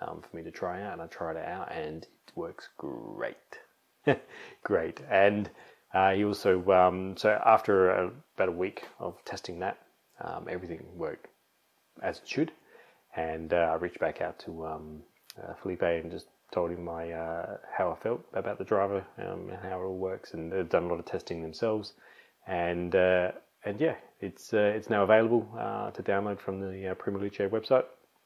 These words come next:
Um, so if you have a dual imaging rig and you wanna set up dual Altos and Giottos, if that's how you pronounce it, <laughs> my Italian is not very good, sorry,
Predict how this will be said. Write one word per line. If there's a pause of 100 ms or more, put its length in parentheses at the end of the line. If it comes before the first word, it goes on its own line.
(680)
Um,
so
if
you
have
a (460)
dual
imaging
rig (360)
and
you
wanna
set
up (100)
dual
Altos (440)
and
Giottos, (300)
if
that's
how
you
pronounce
it, (440)
<laughs> (540)
my
Italian
is
not
very
good,
sorry,